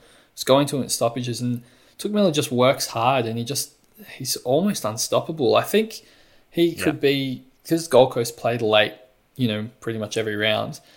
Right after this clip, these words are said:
Speaker 1: he's almost a perma C. I, I don't know if he's ever gonna score badly again. I mean, the whole preseason I kept saying he's gonna be the number one scorer in the, in Supercoach this year. And this game didn't stop me from thinking that. He's just unbelievable. I mean,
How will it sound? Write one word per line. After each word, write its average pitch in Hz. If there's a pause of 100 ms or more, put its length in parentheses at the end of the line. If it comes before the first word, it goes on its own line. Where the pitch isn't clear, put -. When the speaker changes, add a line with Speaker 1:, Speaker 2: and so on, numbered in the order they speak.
(120)
Speaker 1:
he's 147
almost 165
a 147
perma 120
C. 110 (140)
I, 120
I 107
don't 160
know 127
if 120
he's 110
ever 113
gonna 110
score 110
badly 110
again. 113
I 113
mean, 117
the 120
whole 143
preseason 120
I 110
kept -
saying 113
he's 110
gonna 117
be 110
the 110
number 110
one 113
scorer 110
in 107
the, 113 (200)
in 123
Supercoach 120
this -
year. - (440)
And 110
this 131
game 131 (720)
didn't 147
stop -
me 151
from 135
thinking 156
that. 113
He's 131
just 156
unbelievable. 131
I 123
mean, 127